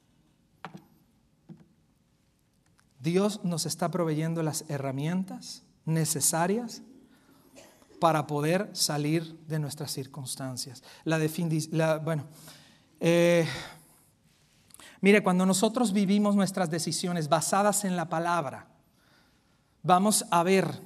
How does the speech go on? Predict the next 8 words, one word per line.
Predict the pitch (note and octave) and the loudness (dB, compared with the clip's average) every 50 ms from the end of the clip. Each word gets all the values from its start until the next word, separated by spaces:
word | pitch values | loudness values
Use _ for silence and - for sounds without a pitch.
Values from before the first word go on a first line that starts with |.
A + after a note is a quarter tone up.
| - - | -16 -8
el | - E3+ D#3+ D3+ | -4 -2 -2 -2
fruto | D3+ - - G3+ G3+ G#3+ G#3+ A3 G3+ | -2 -2 0 0 0 0 0 -2 0
de | G3+ G3 | 0 0
las | F#3 F3 D#3 - F#3 | 0 -2 -2 -4 -2
mismas | F3 F3+ F#3 G#3 A3 A3 - - - - D#3 C#3+ - - - - - - - - _ _ _ _ | 0 2 4 4 6 4 4 2 -2 -6 -8 -8 -10 -12 -14 -16 -18 -20 -20 -20 _ _ _ _
en | - D#3+ | -10 -8
nuestra | D3+ C#3+ - - - D3+ | -8 -8 -10 -12 -14 -14
vida. | C3 C3 B2 A#2 A#2 A2+ | -14 -14 -16 -18 -20 -20